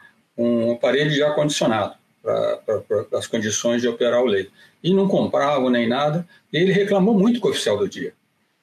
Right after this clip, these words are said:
Aí o oficial do dia foi ao, ao, ao diretor do impe na, naquela época, né, o, o, que é o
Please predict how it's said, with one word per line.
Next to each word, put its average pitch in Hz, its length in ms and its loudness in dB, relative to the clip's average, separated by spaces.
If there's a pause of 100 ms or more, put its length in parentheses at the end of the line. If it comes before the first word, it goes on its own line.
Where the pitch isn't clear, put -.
(340)
Aí 143 140 0
o 185 40 0
oficial 170 280 -2
do 151 140 -2
dia 147 240 -2
foi 131 460 -2
ao, 107 420 -2 (380)
ao, 104 500 -2 (840)
ao 104 140 -2
diretor 117 560 0
do 98 120 0
impe 110 380 -4 (180)
na, 101 240 -8
naquela 101 420 -2
época, 131 360 -2
né, 113 100 -2
o, 110 160 -4 (460)
o, 95 340 -2 (220)
que - 80 -6
é 107 100 0
o 98 380 -4